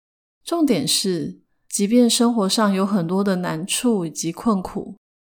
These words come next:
但是这一群亲戚们的脸上的喜悦却一直都在。他们不因为缺乏就吝啬，就是拿仅有的来招呼远方的客人，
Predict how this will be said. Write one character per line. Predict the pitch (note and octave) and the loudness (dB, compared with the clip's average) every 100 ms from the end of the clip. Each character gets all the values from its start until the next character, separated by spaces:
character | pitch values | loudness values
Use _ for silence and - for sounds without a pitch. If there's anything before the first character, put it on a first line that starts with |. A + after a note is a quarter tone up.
| _ | _
但 | A#3 A3 | 0 2
是 | A3 - G#3+ G3+ F#3+ | 2 0 0 -2 -2
这 | G#3+ G#3+ | 0 0
一 | |
群 | G#3+ F3+ | 0 -4
亲 | - G#3+ | -2 -2
戚 | G#3+ A#3+ | 0 0
们 | G3+ F3+ | 0 -2
的 | E3+ | -4
脸 | D#3+ - - | -4 -6 -4
上 | - G3 | -2 0
的 | F3 | -2
喜 | F3 - - - | -4 -6 -8 -2
悦 | F#3+ F3+ - - _ | -2 -2 -8 -16 _
却 | - G#3 | -6 -6
一 | - F3+ | -4 -6
直 | - - | -4 -6
都 | - D#3+ E3+ | -8 -12 -8
在。 | - E3 F#3 - _ _ _ _ | -6 -6 -8 -16 _ _ _ _
他 | - | 0
们 | D#4 C#4 | 4 4
不 | D4+ | 4
因 | D4 D4 | 4 6
为 | D4 C4+ | 6 6
缺 | B3 - B3+ | 4 4 4
乏 | B3 F#3+ E3+ E3+ | 4 0 0 -2
就 | F#3+ | -2
吝 | F#3 F#3 E3+ | -2 -2 -4
啬， | - F#3+ - - _ _ _ _ | -6 -6 -6 -10 _ _ _ _
就 | - C#4+ | -2 2
是 | D4 C4+ | 4 4
拿 | G3+ F#3+ | 4 0
仅 | G3 G#3+ G#3+ | -2 2 4
有 | C4 F#3+ | 4 4
的 | F3+ | 0
来 | F3 F3 | -2 -4
招 | F3 G3 G3+ | 0 0 0
呼 | G3+ G3+ G3 | -2 -6 -4
远 | F#3+ - | -4 -6
方 | F#3+ F3+ F3+ | -4 -2 -2
的 | E3 | -4
客 | - G3 - | -4 -4 -4
人， | - - G#3+ | -8 -12 -14